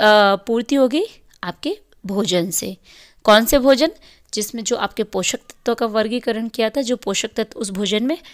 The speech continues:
होना अनिवार्य है। ठीक है, तो इस तरह से आपका, उसके बाद में आधारीय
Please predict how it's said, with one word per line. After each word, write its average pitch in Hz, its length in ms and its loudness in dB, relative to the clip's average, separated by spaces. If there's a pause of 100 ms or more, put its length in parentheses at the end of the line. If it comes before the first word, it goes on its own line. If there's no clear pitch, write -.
(220)
होना 202 280 -2 (120)
अनिवार्य 175 560 -4
है। 175 260 -12 (640)
ठीक 180 200 -8
है, 285 160 -4 (360)
तो - 60 -12 (100)
इस 220 160 -2
तरह 226 160 2
से 269 220 -2
आपका, 269 460 -4 (1700)
उसके 233 240 -6
बाद 247 260 -2
में 302 140 -4 (920)
आधारीय 220 760 2